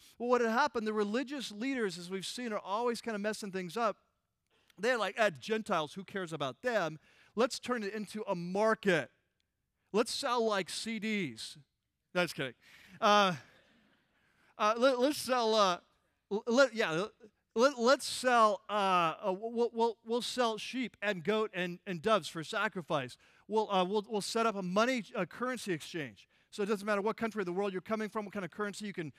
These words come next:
you can trade it into our local currency needed to pay things at the temple. Um, and, and we'll sell souvenirs. You know, "I was there in Jerusalem, Passover oh eight," or whatever. You know, it's,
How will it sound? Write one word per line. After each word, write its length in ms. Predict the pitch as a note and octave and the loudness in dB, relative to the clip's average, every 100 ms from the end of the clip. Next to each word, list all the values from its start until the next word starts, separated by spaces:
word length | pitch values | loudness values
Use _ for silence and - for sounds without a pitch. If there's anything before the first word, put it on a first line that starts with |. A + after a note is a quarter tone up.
| _ | _
you 100 | G3 | -12
can 120 | F#3+ D#3+ | -10 -10
trade 340 | - G#3 G#3 | -6 0 0
it 80 | G#3 | 0
into 260 | G3 - | -6 -4
our 160 | G3 D#3+ | -2 0
local 280 | E3 F#3+ F#3 | -2 -4 -8
currency 400 | - F#3+ F3 F#3+ | -10 -10 -8 -8
needed 280 | E3+ E3+ C#3+ | -4 -6 -8
to 60 | |
pay 220 | D3 F3 D#3 | -10 -6 -6
things 260 | E3 C#3+ | -8 -10
at 60 | C#3+ | -14
the 80 | _ | _
temple. 460 | A3 G#3 D#3+ B2 - _ _ _ | -2 -2 -4 -10 -12 _ _ _
Um, 360 | F3 F3 D#3+ D3+ - _ | -2 0 0 -6 -18 _
and, 160 | F#3 F#3+ | -4 -4
and 80 | |
we'll 100 | G3 | -4
sell 240 | A3+ - G3 | -4 -4 -6
souvenirs. 680 | - B3+ B3 A#3 C4+ F3+ D3+ | -6 -8 -6 -4 -4 -4 -4
You 80 | |
know, 60 | G3 | -4
"I 100 | E3+ | 0
was 220 | A#3 A#3+ E3 | 0 0 0
there 220 | B3 A3 | 2 2
in 60 | F#3 | -2
Jerusalem, 400 | A3 G#3+ - D3+ | -6 -6 -6 -4
Passover 580 | F3 G#3+ - G3+ E3+ | -2 -2 -2 -6 -4
oh 200 | E3+ G3+ | -2 -2
eight," 160 | G3+ D3 | -2 -4
or 80 | D3+ | -4
whatever. 380 | E3+ F#3 A3+ E3+ | 0 2 2 0
You 100 | D#3 | -4
know, 80 | E3+ | -4
it's, 300 | F#3 - | -4 -10